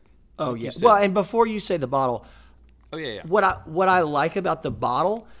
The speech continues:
Speaker 1: is the bottle is not, it's not overly art. Like,
Speaker 2: Mm-hmm.
Speaker 1: I don't necessarily need a bottle that I feel like that I'm paying twenty-five dollars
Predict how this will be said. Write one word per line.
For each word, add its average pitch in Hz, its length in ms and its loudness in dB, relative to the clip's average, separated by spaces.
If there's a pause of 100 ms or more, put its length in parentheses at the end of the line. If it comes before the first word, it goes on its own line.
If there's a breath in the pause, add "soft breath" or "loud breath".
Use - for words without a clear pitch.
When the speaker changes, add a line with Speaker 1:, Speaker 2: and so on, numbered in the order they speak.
(380 soft breath)
Speaker 1:
is 151 220 -4
the 160 100 -4
bottle 160 600 4
is 139 240 -2
not, 139 520 0 (1160)
it's 143 240 -6
not 190 380 0
overly 139 1080 2 (1300)
art. - 400 -10 (160)
Like, 135 240 -6 (120 loud breath)
Speaker 2:
Mm-hmm. 113 180 -12
Speaker 1:
I 208 100 4
don't 247 260 2
necessarily 135 840 -2
need 120 420 -6
a 110 60 -8
bottle 113 760 -6 (640)
that 131 140 -6
I 127 80 -2
feel 180 340 0
like 139 240 0
that 127 100 -6
I'm 117 180 -8
paying 135 500 -6
twenty-five 135 1120 -4
dollars 120 960 -4